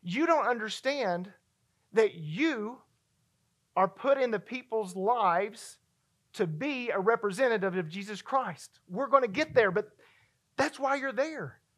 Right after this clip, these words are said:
But if you don't make this switch and start thinking and get beyond the physical and start thinking about who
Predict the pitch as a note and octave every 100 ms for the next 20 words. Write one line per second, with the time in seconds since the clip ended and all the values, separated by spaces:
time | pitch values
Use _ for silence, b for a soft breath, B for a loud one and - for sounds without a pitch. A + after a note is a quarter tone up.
0 | _ - G3 F#3 D3 F3+ C#4+ C#4+ B3 A3+
1 | B3+ A#3+ A3 - - A#3+ D#4 A3 - G#3
2 | - A3 G3+ - C4+ C4+ A#3 G3+ F#3+ A#3
3 | F3 E3 F#3+ A3+ C#4 A#3+ - C4 G#3+ F#3+
4 | G3 G#3+ F#3 - C4+ C#4 G#3+ G3 G3 F3+
5 | A#3